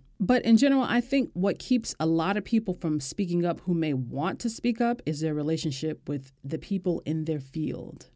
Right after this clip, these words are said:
And I guess it's a small world, the world of a royal reporter, but still, the truth is always the truth,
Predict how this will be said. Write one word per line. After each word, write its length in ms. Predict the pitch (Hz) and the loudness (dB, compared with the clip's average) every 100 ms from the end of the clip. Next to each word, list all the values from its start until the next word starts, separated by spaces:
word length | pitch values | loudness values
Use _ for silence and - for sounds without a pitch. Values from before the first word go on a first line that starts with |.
| - | -4
And 140 | 170 | 0
I 80 | 220 | 2
guess 200 | 233 226 | 2 2
it's 140 | 180 | -2
a 60 | 156 | -4
small 480 | - 185 170 160 151 | -4 -2 0 -2 -2
world, 640 | 190 226 226 214 202 196 | -2 2 2 4 2 0
the 80 | 175 | -2
world 340 | 160 180 175 | 2 2 2
of 100 | 160 | 0
a 60 | 151 | -4
royal 380 | 151 160 156 156 | -2 -2 -2 -4
reporter, 640 | 151 - - 202 185 180 | -8 -8 -2 0 0 -2
but 140 | - 147 | -4 -4
still, 480 | - - 165 160 196 | -4 0 0 0 -4
the 120 | 156 | -8
truth 460 | - - 196 233 - | -10 -2 -2 -2 -4
is 160 | - 135 | -8 -6
always 440 | 131 131 139 175 | -6 -4 -4 -6
the 100 | - | -8
truth, 640 | 247 - 330 247 196 202 | -12 -4 2 4 4 0